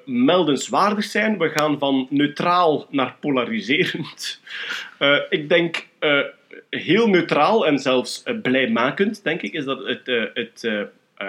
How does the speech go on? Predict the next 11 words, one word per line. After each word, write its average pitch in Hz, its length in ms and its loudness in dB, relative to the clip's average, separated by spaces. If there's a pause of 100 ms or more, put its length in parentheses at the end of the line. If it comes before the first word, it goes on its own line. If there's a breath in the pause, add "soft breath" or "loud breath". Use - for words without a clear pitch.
(160)
Hyperloop-team 170 840 -4
van 139 120 -8
de 123 120 -8
Technische 156 380 -8
Universiteit 120 500 -4
Delft 175 600 -4
reist 151 420 -4
binnenkort 165 460 -4
af - 160 -8
naar 120 140 -8
SpaceX - 680 -6